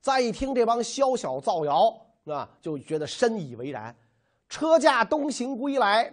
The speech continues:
准备选择吉日入宫，啊，然后连夜派使者收缴了杨震的太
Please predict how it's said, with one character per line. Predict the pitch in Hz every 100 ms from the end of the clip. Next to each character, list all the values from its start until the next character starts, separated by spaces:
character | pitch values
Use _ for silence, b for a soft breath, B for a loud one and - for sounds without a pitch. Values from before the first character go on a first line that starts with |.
| -
准 | 175 165
备 | 233
选 | 185 - 160 143
择 | 139 208
吉 | - 160 175
日 | 294 262
入 | 208 233 180
宫， | 254 277 - _ _ -
啊， | 127 - _
然 | - 180
后 | 269 240
连 | 185 185 208 294
夜 | 294 214
派 | 156 214
使 | 185 - 156 214
者 | 151 131
收 | - - 285 262
缴 | 180 117
了 | 120
杨 | 135 135 170
震 | 214 202
的 | 135 -
太 | - 254